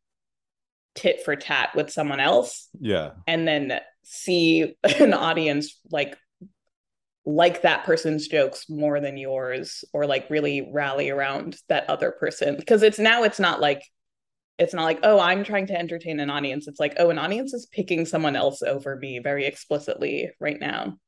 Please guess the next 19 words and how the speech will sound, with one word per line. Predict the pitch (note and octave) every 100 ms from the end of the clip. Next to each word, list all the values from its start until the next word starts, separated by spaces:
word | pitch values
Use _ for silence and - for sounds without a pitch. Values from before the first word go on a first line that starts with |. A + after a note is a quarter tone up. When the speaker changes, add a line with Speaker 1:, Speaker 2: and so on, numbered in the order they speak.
| _ -
Speaker 2:
Yeah. | G2+ F2+
Speaker 1:
I | G#3
think | D4 D4
that's, | A3 G3 G3
like, | D#3+
for | - F3+
me, | F3+ F3+
I | E3 F3+
don't, | A3 G#3+
I'm | F#3
not | A3 -
really, | G3 E3+
Speaker 2:
<clears throat> |
Speaker 1:
like, | D3+ C3+ -
hurt | E3 D#3+ -
by | C#3+ C3 B2+ B2 - _ _ _ _
what | E3 E3 D#3+ -
people | - C#3+ C3+
say | - - C#3 C3+ B2 D3+